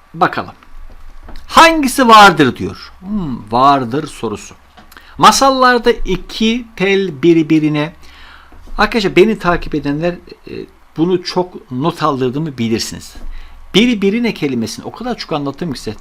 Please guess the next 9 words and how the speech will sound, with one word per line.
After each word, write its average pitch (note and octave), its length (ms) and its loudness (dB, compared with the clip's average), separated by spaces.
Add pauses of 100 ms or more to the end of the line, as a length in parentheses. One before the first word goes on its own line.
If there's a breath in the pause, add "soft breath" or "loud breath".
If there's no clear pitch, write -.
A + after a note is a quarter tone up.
Dedim A3+ 180 -2
ya, F3+ 60 2
hatta F3+ 180 -4
üç G#3+ 300 -4
şeyi F3 220 4
bileceksiniz. A2+ 600 -2
Bir, C#3 240 0 (640 loud breath)
bu G#3 200 6
arkadaşlar D3 640 -2